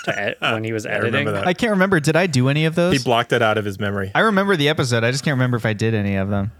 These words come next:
Speaker 2: Um,
Speaker 3: I think
Speaker 2: I thought you did. Oh, speaking of tavern talks, I really liked the, uh, the, the company team building exercises one.
Speaker 1: Yeah, that was great.
Speaker 3: That one was fun.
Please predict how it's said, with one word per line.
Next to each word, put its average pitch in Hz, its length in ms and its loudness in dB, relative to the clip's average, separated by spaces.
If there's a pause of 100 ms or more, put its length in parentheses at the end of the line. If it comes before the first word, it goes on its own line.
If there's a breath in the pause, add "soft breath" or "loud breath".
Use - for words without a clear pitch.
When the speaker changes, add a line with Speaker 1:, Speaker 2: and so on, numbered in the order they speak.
(200)
Speaker 2:
Um, 123 460 -2 (520)
Speaker 3:
I 123 60 -2
think 226 240 -4
Speaker 2:
I 127 80 -2
thought - 320 -10
you 277 140 -2
did. 107 580 -4 (600 loud breath)
Oh, 180 260 0
speaking 226 340 -4
of 127 80 -4
tavern 151 340 -2
talks, 101 540 -8 (320)
I 113 60 -2
really 226 280 -4
liked 120 300 0
the, 107 340 -4
uh, 98 320 -4
the, 104 640 -2
the 107 120 -6
company 117 680 -2 (480)
team 131 200 0
building 107 300 0
exercises 98 680 -6
one. 92 260 -12 (220)
Speaker 1:
Yeah, 123 340 0
that 120 140 0
was 120 160 -2
great. - 160 0
Speaker 3:
That 127 100 4
one 123 160 2
was 107 160 0
fun. 104 320 0